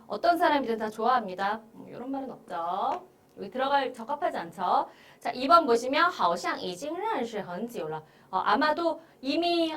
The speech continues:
오랫동안 알고 지낸 것 같아. 어, 요게 답이 되겠네요. 뭔가 오랫동안 알고 지낸 사람처럼 익숙하다, 뭐 이런 말이죠. 자, 삼 번 보시면 "请你告诉我你的名字." 어, 나한테 네 이름을 좀 얘기해줘. 어, 요런 말이죠.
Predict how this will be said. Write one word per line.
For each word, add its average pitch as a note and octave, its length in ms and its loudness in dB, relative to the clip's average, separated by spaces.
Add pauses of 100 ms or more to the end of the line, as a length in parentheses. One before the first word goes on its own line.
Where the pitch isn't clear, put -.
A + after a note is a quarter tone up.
오랫동안 F4 500 4
알고 G3 300 4
지낸 D4 240 -2
것 C#4 120 6
같아. G3 260 -4 (160)
어, C#3+ 180 -8
요게 B3+ 240 -4
답이 F#3+ 240 -10
되겠네요. F#3 560 -10 (320)
뭔가 A3+ 340 0
오랫동안 E4 500 4
알고 D4+ 280 4
지낸 C4+ 240 0
사람처럼 A3+ 640 0 (220)
익숙하다, A#3 640 -2
뭐 E3+ 120 -10
이런 A3 200 -2
말이죠. E3 300 -6 (800)
자, - 60 -10
삼 G4+ 180 0
번 G#4+ 140 6
보시면 F4 640 2
"请你告诉我你的名字." F#3+ 1800 0 (440)
어, F3+ 100 -10
나한테 A3+ 580 0 (140)
네 A3+ 140 -10
이름을 D4+ 480 2
좀 C4 220 -2
얘기해줘. C4 640 -2 (140)
어, D3+ 240 -14
요런 D#3+ 200 -10
말이죠. D#3+ 720 -6